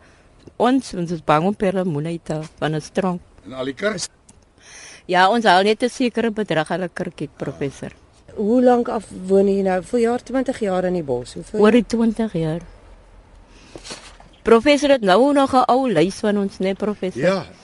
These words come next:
Speaker 2: ek het
Speaker 1: Eh,
Speaker 2: nou die dag gekyk, ek is, ek is twintig jaar nou betrokke.
Speaker 1: Ja,
Speaker 2: Omtrent.
Speaker 1: ja.
Speaker 2: So jy is
Speaker 1: Nou,
Speaker 2: van die begin af hier?
Speaker 1: ek is van die begin af hier, professor.
Speaker 2: Saam met Wouter, Wouter.
Speaker 1: Ja.
Speaker 2: Dominee Wouter het begin.
Speaker 1: Ja. Ek is lank die professor.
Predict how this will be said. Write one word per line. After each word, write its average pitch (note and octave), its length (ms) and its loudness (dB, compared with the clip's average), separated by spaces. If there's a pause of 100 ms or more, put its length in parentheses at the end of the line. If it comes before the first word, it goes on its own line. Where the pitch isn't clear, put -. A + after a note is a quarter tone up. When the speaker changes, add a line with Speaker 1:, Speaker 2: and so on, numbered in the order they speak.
(260)
Speaker 2:
ek D#3 140 -10
het F#3+ 100 -4
Speaker 1:
Eh, G3+ 60 0
Speaker 2:
nou E3 60 0
die F#3 80 2
dag F#3+ 160 -4
gekyk, F3 320 -6
ek D#3+ 180 -6
is, D#3+ 140 -10
ek D3+ 140 -8
is D#3+ 120 -10
twintig F3+ 360 -2
jaar C3+ 240 -2
nou A#2+ 140 -4
betrokke. A#2 480 -8 (400)
Speaker 1:
Ja, E3+ 360 4
Speaker 2:
Omtrent. D3+ 260 -6 (360)
Speaker 1:
ja. C#3 460 -2
Speaker 2:
So - 100 -20
jy G#2 60 -12
is A2+ 60 -8
Speaker 1:
Nou, E3 120 0
Speaker 2:
van D#3+ 100 -4
die D3+ 80 -6
begin C3+ 260 -12
af A2+ 100 -10 (100)
hier? E2+ 100 -18 (120)
Speaker 1:
ek F3 160 0
is G3 160 0
van G3+ 140 0
die G#3 80 0
begin G#3 400 -6
af F3 140 -8
hier, E3 140 -10
professor. D#3+ 500 -10
Speaker 2:
Saam C3+ 80 -8
met B2+ 120 -8
Wouter, B2+ 360 -4 (180)
Wouter. B2 380 -6 (460)
Speaker 1:
Ja. C#3+ 220 0
Speaker 2:
Dominee C#3 200 -2
Wouter C3 340 -4
het G#2+ 200 -8
begin. G2 280 -14 (140)
Speaker 1:
Ja. C#3 380 -4 (1040)
Ek F3 120 -2
is G#3 160 2
lank F3 260 0
die G#3+ 80 -4
professor. F#3+ 560 -6